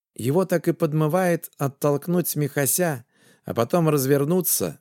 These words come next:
и долго кланяться хозяевам до земли, прося прощения за идиота. Сергей понимает, что стоит, глядя в глаза Зета, и отступает. По лицу хозяина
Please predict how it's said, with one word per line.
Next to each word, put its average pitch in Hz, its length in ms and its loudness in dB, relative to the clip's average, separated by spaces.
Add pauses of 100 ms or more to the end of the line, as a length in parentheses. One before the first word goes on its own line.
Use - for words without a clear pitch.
(120)
и 107 80 -4
долго 147 400 2
кланяться 151 560 0
хозяевам 139 680 0
до 123 80 -2
земли, 120 520 -2 (420)
прося 160 320 -2
прощения 143 960 -2
за 120 300 -2
идиота. 101 600 -6 (680)
Сергей 143 440 0
понимает, 160 600 0
что 120 200 -4
стоит, 143 600 -2
глядя 147 480 0
в 127 60 -6
глаза 135 400 0
Зета, 131 500 -2 (340)
и - 100 -4
отступает. 82 840 -4 (600)
По 107 80 2
лицу 139 320 2
хозяина 165 720 0